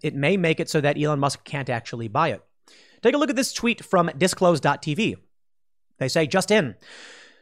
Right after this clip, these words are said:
Twitter employees apparently added a public repository called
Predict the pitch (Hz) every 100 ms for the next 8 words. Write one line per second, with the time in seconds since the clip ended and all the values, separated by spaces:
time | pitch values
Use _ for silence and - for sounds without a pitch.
0 | _ _ 185 240 320 254 190 202 190 180
1 | 180 - 214 254 262 220 175 185 160 -
2 | 208 240 269 226 - 208 226 233 - 143
3 | 139 - 151 143